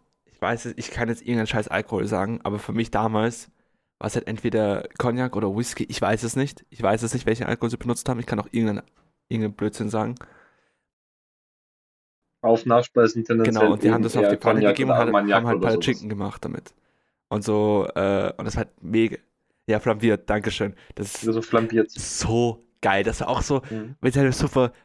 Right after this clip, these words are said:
Speaker 1: Vanilleeis, dann mit dem Palatschinken. Ja, das war so gut und das
Speaker 2: Ja, ja. Das ist mein, mein allerlieblingspalatschinke.
Speaker 1: Ja.
Speaker 2: Pass auf,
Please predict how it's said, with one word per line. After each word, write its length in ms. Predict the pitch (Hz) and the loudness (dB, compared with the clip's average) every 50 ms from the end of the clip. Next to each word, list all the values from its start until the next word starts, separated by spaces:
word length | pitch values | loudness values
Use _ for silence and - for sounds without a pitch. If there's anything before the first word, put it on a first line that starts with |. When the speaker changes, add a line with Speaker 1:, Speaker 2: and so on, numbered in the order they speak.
| _ _ - | _ _ 0
Speaker 1:
Vanilleeis, 960 | 113 117 120 139 151 151 143 - - - 120 113 117 120 117 117 - - - | 0 2 4 4 4 4 4 2 2 4 4 4 4 4 2 -2 -4 -6 -2
dann 120 | 131 120 | -2 -2
mit 140 | 113 117 - | -2 -2 -4
dem 80 | 110 - | -4 -2
Palatschinken. 720 | - 113 117 117 117 - - 147 123 123 110 - - 90 | 0 2 2 2 0 0 0 2 2 0 -2 -6 -8 -6
Ja, 320 | 90 90 101 104 101 90 - | -4 -2 -2 -2 -2 -2 -2
das 180 | - 113 - | -4 -4 -4
war 120 | - 101 110 | -4 -4 -4
so 440 | - - - - - 131 123 123 120 | -6 -10 -10 -4 -2 0 0 0 -2
gut 360 | - 123 120 123 127 127 - | -2 -2 0 0 0 0 0
und 120 | 98 110 107 | -4 0 0
das 300 | 117 113 - - - _ _ _ _ _ _ _ _ _ _ _ _ _ _ _ _ _ _ _ _ _ _ _ _ _ _ - | 0 0 -2 -10 -18 _ _ _ _ _ _ _ _ _ _ _ _ _ _ _ _ _ _ _ _ _ _ _ _ _ _ -2
Speaker 2:
Ja, 220 | 120 117 110 107 104 | 0 2 2 2 0
ja. 120 | 101 - _ _ _ _ _ _ _ _ - | -4 -6 _ _ _ _ _ _ _ _ -4
Das 120 | 131 123 139 | -2 2 2
ist 140 | 151 127 | 2 4
mein, 160 | 151 147 143 131 - _ _ _ - | 6 4 4 4 0 _ _ _ -2
mein 140 | 127 127 127 | -2 -2 -2
allerlieblingspalatschinke. 1080 | - - 143 147 151 156 151 160 147 143 135 127 - - 120 107 107 - - 117 113 127 | 2 4 6 6 8 8 8 8 8 8 4 4 4 4 4 4 4 2 -2 -2 0 0
Speaker 1:
Ja. 100 | 110 110 | 0 2
Speaker 2:
Pass 220 | - 117 107 101 | 4 2 4 4
auf, 220 | 90 85 85 - | 2 -2 -2 -8